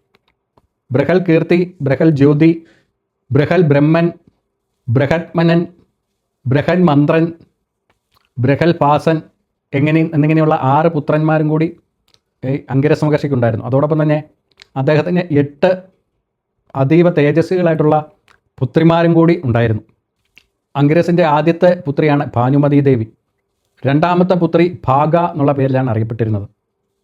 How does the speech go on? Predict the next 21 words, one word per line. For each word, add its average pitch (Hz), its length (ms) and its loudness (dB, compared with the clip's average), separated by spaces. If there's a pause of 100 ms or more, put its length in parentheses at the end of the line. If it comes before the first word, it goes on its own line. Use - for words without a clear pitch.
(140)
സിനിബാലി 175 760 2 (100)
എന്നായിരുന്നു 151 320 -2
മൂന്നാമത്തെ 147 540 0
പുത്രിയുടെ 135 420 -2
പേര്. 107 240 -6 (1000)
അഞ്ചാമത്തെ 175 640 2 (240)
പുത്രിയുടെ 156 340 0
പേര് 151 240 0 (540)
ഹവിഷ്മതി 175 640 0 (140)
എന്നായിരുന്നു. 117 400 -2 (1040)
ആറാമത്തെ 165 580 0 (280)
പുത്രിയുടെ 156 320 -2
പേര് 151 240 2 (500)
മാഹിഷ്മതി 170 840 0
എന്നായിരുന്നു. 117 360 -4 (520)
ഏഴാമത്തെ 165 520 2
പുത്രി 165 280 0 (120)
മഹാമതി 160 500 2
എന്നുള്ള 151 220 2
പേരിൽ 139 260 0 (140)
അറിയപ്പെട്ടു. 117 380 -6